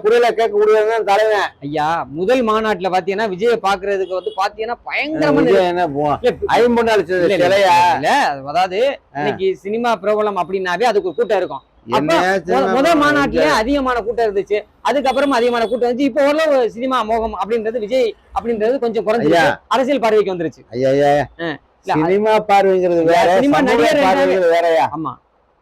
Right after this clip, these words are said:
Speaker 1: சமுதாயத்துக்கு நான் உழைக்க வந்துட்டேன்னா, கீழ் மட்டத்துல ரோட்ல ஒருத்தன் படுத்து கிடக்குறான்,
Speaker 2: ஐயா.
Speaker 1: தட்டி எழுப்பி, "உனக்கு என்னடா பிரச்சனை?"
Speaker 2: ஐயா.
Speaker 1: கேக்குறாங்க சமூக
Speaker 2: ஐயா,
Speaker 1: தலைவர்.
Speaker 2: இங்க உள்ள எந்த மெம்பரையா வந்து கேக்குறாப்புல, எந்த சேர்மன் வந்து கேக்குறாரு, எந்த எம் எல் ஏ வந்து கேக்குறாரு,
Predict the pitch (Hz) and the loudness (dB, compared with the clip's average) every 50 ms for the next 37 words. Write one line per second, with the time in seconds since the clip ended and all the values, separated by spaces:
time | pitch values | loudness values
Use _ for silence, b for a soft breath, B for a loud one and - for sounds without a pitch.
0 | _ _ _ - - 165 180 208 254 262 262 254 247 226 190 226 226 254 254 254 | _ _ _ -4 -2 0 2 2 2 2 4 4 4 4 2 2 2 2 2 2
1 | 226 208 214 240 254 233 233 226 220 220 202 214 226 247 247 214 - - 240 254 | 2 4 4 4 2 2 2 2 2 0 0 -2 -2 -4 -4 -6 -6 -6 -6 -4
2 | 254 240 240 226 226 214 208 220 214 185 196 226 247 240 247 240 226 208 202 196 | -4 -4 -4 -4 -4 -2 0 0 2 2 2 2 2 2 2 0 2 2 0 0
3 | 190 202 220 214 226 226 208 214 233 240 226 - - 190 180 - - 247 233 220 | -2 -2 -2 0 0 0 0 0 -2 -2 -2 -2 -2 -2 -4 -4 -2 0 2 4
4 | 220 226 208 233 226 220 202 196 202 214 226 226 214 170 196 196 175 202 208 190 | 4 4 2 2 0 0 0 -2 -2 0 0 0 0 -2 -2 0 0 0 0 2
5 | 170 220 233 214 214 214 220 220 220 - 202 208 214 220 214 - 202 202 196 185 | 2 0 0 0 0 0 0 0 0 -2 0 0 0 0 0 0 0 2 2 2
6 | 185 226 - - 165 196 233 214 233 226 254 269 254 214 214 247 247 277 247 226 | 2 0 0 -2 -4 -6 -2 0 0 0 2 2 0 0 0 0 -2 -2 -2 -2
7 | 233 240 262 247 240 226 214 202 208 190 220 190 208 202 190 240 233 208 220 226 | 0 0 2 2 2 2 0 0 -2 -2 -2 -2 -2 -2 0 0 -2 -2 0 -2
8 | 240 196 214 247 254 233 220 214 208 196 196 208 190 196 220 233 214 220 226 214 | 0 0 0 0 0 -2 -4 -4 -2 0 0 0 0 0 0 -2 0 0 0 -2
9 | 214 247 262 240 226 214 196 196 202 180 185 185 196 233 | 0 0 -2 -2 -2 0 -2 -2 -2 -2 -2 -2 -2 -2